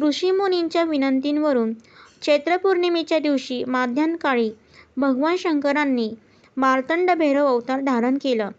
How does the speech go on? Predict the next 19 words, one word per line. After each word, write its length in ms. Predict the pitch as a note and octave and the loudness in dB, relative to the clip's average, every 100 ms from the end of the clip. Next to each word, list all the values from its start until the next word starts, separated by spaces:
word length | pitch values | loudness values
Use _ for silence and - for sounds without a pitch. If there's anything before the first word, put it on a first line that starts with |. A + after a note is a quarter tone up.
| _ _ _ _ _ C#4 | _ _ _ _ _ -2
या 200 | E4 F4+ | 0 2
राजस 440 | E4 C#4+ E4 E4 | 2 2 0 0
रूपाच्या 460 | D#4+ D#4 D#4 D#4 D#4+ | -2 0 0 0 0
हातामध्ये 640 | C#4+ C4+ C#4 D4 A#3 A#3 A#3 | 0 -2 -2 0 0 0 -2
खडंग 340 | C4+ D4+ D#4+ | -2 0 0
म्हणजे 380 | D#4+ D#4 B3+ C4+ C4+ | 0 0 0 0 0
तलवार, 420 | A#3+ A#3 A3 G#3+ G#3+ - - _ | 0 0 0 -4 -8 -20 -20 _
त्रिशूळ, 480 | C4+ C#4+ - C#4+ B3+ | -4 -2 0 0 2
डमरू 500 | A#3+ A#3+ C4 B3+ B3 A#3+ | 0 0 2 2 0 0
आणि 340 | B3 D#4 C#4 A3+ - - - - _ | -2 -2 0 -4 -8 -20 -20 -20 _
पानपात्र 680 | C4+ C4+ D#4 F4 D4+ - A3+ | 0 2 0 0 -2 -2 -2
अशी 320 | A3 B3+ E4+ | -2 -2 -2
चार 280 | E4 D#4 D4+ | -2 -2 0
आयुधे 380 | C#4 B3 B3 A3 | 0 0 0 0
होती. 400 | C4+ B3+ A3+ G3 - _ - - - - | 0 0 -4 -8 -10 _ -20 -20 -20 -6
कानामध्ये 580 | D4+ D4 D#4 E4+ F4+ F4+ | 0 2 2 0 2 2
नागाचे 500 | E4+ C#4 B3+ C4 D4+ | 2 0 0 -2 -2
कुंडले 500 | D4 C4+ A#3+ C4 C#4 | -2 -2 -2 0 0
होते. 420 | C4+ B3+ A#3+ G#3 | 0 0 -2 -8